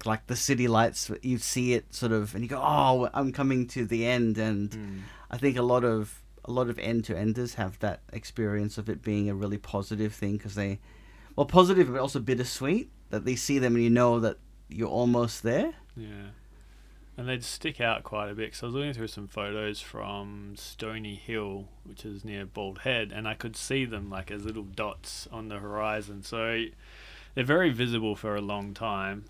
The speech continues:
Speaker 2: and I guess it's kinda a calling card of the area, and, yeah, it's something people like to photograph and showcase from their Albany section.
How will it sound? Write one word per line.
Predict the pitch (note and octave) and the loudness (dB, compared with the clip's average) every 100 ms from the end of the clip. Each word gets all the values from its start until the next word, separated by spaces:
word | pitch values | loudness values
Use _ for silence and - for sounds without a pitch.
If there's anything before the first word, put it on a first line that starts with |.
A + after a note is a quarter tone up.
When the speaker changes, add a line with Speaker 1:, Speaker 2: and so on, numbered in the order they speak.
| - | -6
Speaker 2:
and | A2+ | -4
I | |
guess | A2+ A2 | -4 -6
it's | A2+ | -10
kinda | - G#2+ G2+ G2+ - | -6 -4 -2 -2 -2
a | A2 | -4
calling | - A#2 A2 G#2+ G#2+ | -2 -2 0 -2 -4
card | G#2+ G2+ G2 | 0 0 0
of | G2 G2+ | -4 -6
the | G2+ G2 | -6 -4
area, | G2+ G2 G2 G2 G2 - - | -2 -2 -4 -4 -6 -16 -16
and, | G2+ G2+ G2 - | -14 -12 -14 -16
yeah, | - G2 | -16 -14
it's | G#2+ - | -12 -10
something | G2+ - | -10 -8
people | A2 G2+ | -10 -10
like | G#2 G2+ G2 | -8 -8 -10
to | G#2 | -16
photograph | - G#2+ G#2 G2+ G2+ G2+ - | -12 -10 -10 -6 -4 -6 -8
and | G#2+ G#2+ G#2+ - - - - - | -12 -12 -14 -18 -20 -20 -20 -16
showcase | - - G#2+ G#2 G#2+ G#2 | -10 -8 -8 -8 -10 -10
from | - G#2 | -12 -12
their | G#2 G2+ | -10 -8
Albany | G2 G#2 A2 G#2+ | -8 -8 -8 -12
section. | G#2 A2+ A2 - A#2 | -12 -12 -14 -12 -14